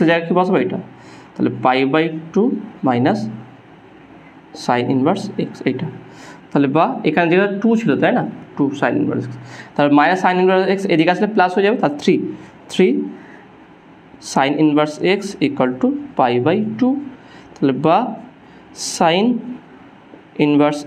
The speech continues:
x equal to pi by তিন দুগুণে ছয়, সিক্স, তাহলে বা x equal to sin pi by six। Sin pi by six মানে sin তিরিশ ডিগ্রি, sin তিরিশ ডিগ্রি মান কত? হাফ। তাহলে এখান থেকে বলতে হবে, তাহলে বা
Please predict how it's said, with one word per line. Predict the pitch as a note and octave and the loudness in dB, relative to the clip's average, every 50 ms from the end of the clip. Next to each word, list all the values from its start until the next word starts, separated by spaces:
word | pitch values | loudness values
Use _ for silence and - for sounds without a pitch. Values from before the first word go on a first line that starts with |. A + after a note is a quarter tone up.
| - G3 F#3+ E3+ - | 0 0 0 0 0
x | F#3 - - - - D#3+ | -4 -10 -10 -6 -4 -4
equal | D#3 - - D3+ C#3+ D3 | -4 -2 -2 -2 0 0
to | - A#3 A#3+ - - | -2 -4 -4 -4 -2
pi | - C#3+ C3 C3+ C#3 D3+ | 0 0 2 2 0 2
by | F3+ G#3+ C#4 C#4+ - - - - - - - - - - - - | 0 0 0 -2 -6 -10 -14 -18 -20 -20 -20 -20 -20 -20 -4 0
তিন | F3+ E3 E3 D#3+ | 0 2 4 2
দুগুণে | D#3+ D#3 F3+ G3+ C4+ C#4+ - - | 2 4 4 2 2 2 0 0
ছয়, | G3 - - - - - - - - | 0 0 0 -2 -10 -12 -14 -6 0
সিক্স, | - D#3 - - - - - - - - - - - - | 0 0 0 -2 -8 -10 -12 -16 -20 -20 -20 -20 -18 -2
তাহলে | - D#3+ C#3+ C3+ C#3 E3+ | 2 2 2 4 4 4
বা | E3+ D#3 - - - - - - - - - - D3 D3 | 4 4 4 2 -4 -8 -12 -14 -20 -18 -2 0 0 0
x | D3 - - F#3+ | 0 -2 -2 -4
equal | F#3 - - F3+ F3+ F#3 F3+ F#3 F#3+ | -4 0 0 2 2 2 -2 0 0
to | C4 C#4 C#4 - - - - - - - - - - - - | 0 0 0 -4 -8 -14 -18 -20 -20 -20 -20 -18 -16 -12 -2
sin | - G3+ E3 D#3+ E3+ F#3+ A3+ B3+ B3+ B3+ - - - - - - - - - - - - - - - | 0 2 4 4 4 2 0 0 -2 -4 -8 -12 -16 -16 -18 -16 -14 -12 -12 -12 -12 -10 -8 -2 0
pi | C3+ C3 B2+ C3 C3 | 0 2 2 2 0
by | D#3+ G#3+ G#3+ - - | 0 -2 -2 -4 -4
six। | - - - - - - - - - - - - - - - - - - | -4 -4 -4 -6 -8 -12 -12 -12 -12 -12 -12 -12 -12 -14 -14 -16 -14 -2
Sin | - F#3 F3 G#3 G#3 - | 0 2 2 2 2 2
pi | G3+ G#3 | 4 4
by | G#3+ G#3 G#3+ | 4 2 0
six | - A3 - | -2 0 2
মানে | A#3+ B3+ C4 C4 | 2 2 2 2
sin | D#3+ D3+ G3+ A#3+ A3+ - | 2 2 2 0 -2 0
তিরিশ | - D#3+ D#3 D#3 D3+ D3 | 0 2 2 2 0 2
ডিগ্রি, | C#3+ B2+ B2 B2 | 0 0 2 2
sin | D#3+ D#3 D#3 D#3 | 0 0 2 2
তিরিশ | E3 D#3 D3+ D3+ | 2 2 2 2
ডিগ্রি | D#3+ E3 E3+ | 0 0 0
মান | E3+ F3 | 0 0
কত? | G3 G#3 E3+ D3 | 0 -2 0 0
হাফ। | B2 - - - - - - - - - - - - | -2 -4 -4 -14 -20 -20 -20 -20 -20 -20 -20 -18 -4
তাহলে | - C#3 B2 B2+ | 0 0 0 2
এখান | B2 D3 | 2 2
থেকে | D3 D3+ | 2 2
বলতে | D3 D3 | 2 2
হবে, | F3+ G#3+ G#3+ | 2 0 0
তাহলে | - F#3+ D3+ C#3+ D#3+ | -2 -4 -4 0 2
বা | C3+ C#3+ | 2 4